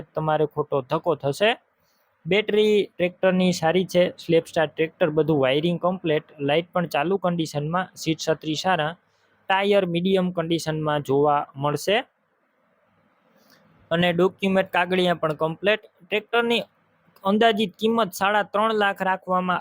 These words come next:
આવી છે. રૂબરૂ સ્થળ પર કિંમતમાં ફેરફાર કરી આપવામાં આવશે. આ કિંમત અંદાજિત છે.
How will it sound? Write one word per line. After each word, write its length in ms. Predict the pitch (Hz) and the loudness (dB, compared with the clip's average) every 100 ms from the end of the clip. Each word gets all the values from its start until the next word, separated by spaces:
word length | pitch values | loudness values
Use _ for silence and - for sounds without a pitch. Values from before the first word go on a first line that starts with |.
| 160 | 0
આવી 200 | 202 226 - | -2 -4 -4
છે. 100 | 196 - 156 | -4 -2 -4
રૂબરૂ 320 | 175 196 190 - | -4 0 0 0
સ્થળ 280 | 180 208 220 | 0 0 2
પર 140 | 185 175 | 0 -2
કિંમતમાં 520 | 175 185 190 190 185 175 | -4 -2 -2 -2 -2 0
ફેરફાર 360 | 170 170 175 170 170 | 0 0 -2 -2 -2
કરી 200 | 185 208 | 0 0
આપવામાં 400 | 185 185 165 160 | 0 0 0 2
આવશે. 220 | 156 151 185 | 0 -2 -2
આ 160 | 175 170 | -2 -2
કિંમત 320 | 175 180 180 147 | -2 -2 -2 -2
અંદાજિત 460 | 160 165 135 143 143 | 0 2 0 -4 -6
છે. 100 | - | -4